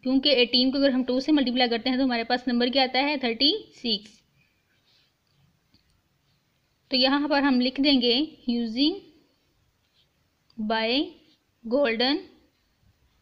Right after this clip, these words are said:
law of fraction।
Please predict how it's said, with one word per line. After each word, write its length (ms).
law 400
of 300
fraction। 560